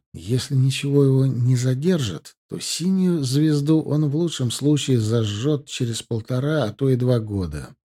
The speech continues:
Торопиться в данном вопросе, учитывая наличие всего одной единственной попытки, попросту нелепо. От красной к зеленой юноша шел почти пять лет. Так что путь от зеленой к синей в два с половиной, в три года не выглядел длинным.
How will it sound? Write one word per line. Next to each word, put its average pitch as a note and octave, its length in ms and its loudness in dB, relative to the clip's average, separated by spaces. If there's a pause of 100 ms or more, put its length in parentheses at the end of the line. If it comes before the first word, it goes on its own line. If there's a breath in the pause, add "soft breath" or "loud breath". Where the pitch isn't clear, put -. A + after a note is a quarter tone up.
(540)
Торопиться C#3 560 -2
в F#2+ 100 -4
данном F#2+ 360 -2
вопросе, A#2+ 500 0
учитывая C#3+ 560 0
наличие A#2 480 0
всего B2+ 380 0
одной C3+ 260 4
единственной A2+ 760 0
попытки, - 640 -8
попросту - 500 -6
нелепо. F#2 680 -4 (340)
От - 160 -14
красной E3+ 520 -2
к G#2+ 60 -4
зеленой A#2+ 540 2
юноша G#2 520 -4
шел B2+ 240 -4
почти G#2 440 -8
пять G2+ 320 -10
лет. E2+ 340 -10 (400)
Так C#3 180 -2
что - 180 -4
путь D3+ 280 2
от B2+ 100 4
зеленой B2+ 600 4
к - 60 -14
синей C#3 460 2
в F#2 120 -8
два A2 200 0
с C3+ 80 -4
половиной, A2 600 0
в - 80 -18
три B2+ 260 0
года A#2 420 2
не A2+ 260 2
выглядел F#3 540 2
длинным. C3 600 0